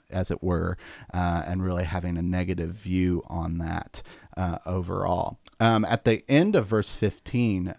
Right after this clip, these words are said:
there's really this break from the poetry section, and we get a new prose section. So this is a section that's not poetry.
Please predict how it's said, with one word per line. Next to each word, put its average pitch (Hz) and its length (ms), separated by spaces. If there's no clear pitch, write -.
there's 95 200
really 101 220
this 92 180
break 95 640
from 98 240
the 92 60
poetry 104 500
section, 226 480
and 110 160
we 113 140
get 110 360
a 104 120
new 127 560
prose 107 480
section. - 540
So 87 140
this 92 160
is - 80
a 90 40
section 90 440
that's - 240
not 107 320
poetry. 90 560